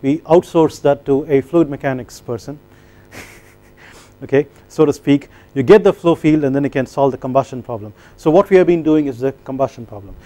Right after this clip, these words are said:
The reason why, um, we, I'm stating that now is the, the, the moment you actually step into the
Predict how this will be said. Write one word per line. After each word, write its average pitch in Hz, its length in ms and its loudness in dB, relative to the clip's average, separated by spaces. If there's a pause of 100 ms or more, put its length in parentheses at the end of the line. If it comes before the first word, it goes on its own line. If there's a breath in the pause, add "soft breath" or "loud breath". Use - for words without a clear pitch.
(140 soft breath)
The 139 80 2
reason 190 340 4
why, 170 300 6 (380 soft breath)
um, 135 320 0 (100)
we, 147 100 2
I'm 156 200 0
stating 175 480 2
that 151 240 0
now 139 460 2 (260 soft breath)
is 151 340 -2 (240 soft breath)
the, 135 140 -4 (420)
the, 147 120 4
the 135 220 -6
moment 196 360 2
you 175 120 6
actually 170 380 -2
step - 300 -2
into 160 160 0
the 139 160 0